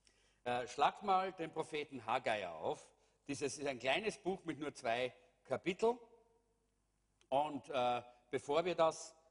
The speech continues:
noch einmal lesen, möchte ich fragen, gibt's jemanden heute hier, der sagt, ich hab in Gutenstein etwas Besonderes erlebt, mir ist, äh, Gott in Gutenstein besonders begegnet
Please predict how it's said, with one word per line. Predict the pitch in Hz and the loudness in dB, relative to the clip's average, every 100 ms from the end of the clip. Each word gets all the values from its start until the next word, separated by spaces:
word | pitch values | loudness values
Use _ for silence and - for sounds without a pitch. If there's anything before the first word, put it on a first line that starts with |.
| _ | _
noch | 131 151 | -4 0
einmal | 156 139 139 | 2 2 2
lesen, | 135 139 175 180 | 0 -4 -4 -6
möchte | 156 147 156 | -6 -6 -8
ich | |
fragen, | - 127 139 156 | -4 0 0 -2
gibt's | 147 151 - | -8 -8 -6
jemanden | 156 165 160 | -6 -6 -6
heute | 120 151 202 | 0 0 2
hier, | 190 139 139 233 - _ _ _ _ _ | -2 -2 -2 -4 -8 _ _ _ _ _
der | 160 | 0
sagt, | 156 156 165 - | 2 4 2 0
ich | 208 247 - | -6 -4 0
hab | 180 185 - - _ - | 2 2 -2 -18 _ -6
in | 160 | -4
Gutenstein | 160 202 196 190 - 160 156 165 | -2 -2 -2 -6 0 2 2 -4
etwas | 151 147 147 | -8 -6 -8
Besonderes | - 143 165 226 208 196 | -4 2 4 4 -2 0
erlebt, | 185 143 127 165 _ _ _ _ | 0 0 -2 -6 _ _ _ _
mir | - 190 214 | 0 4 4
ist, | 208 - | 0 -8
äh, | 160 156 143 135 131 131 - - | -2 2 2 2 0 -2 -6 -4
Gott | 165 190 208 | 2 2 0
in | 170 165 | -6 -6
Gutenstein | 202 220 196 - 175 180 | -6 -8 -6 2 2 0
besonders | 151 - 185 240 226 | -6 0 0 0 -6
begegnet | - 185 131 110 123 139 | -6 -4 -4 -4 -6 -6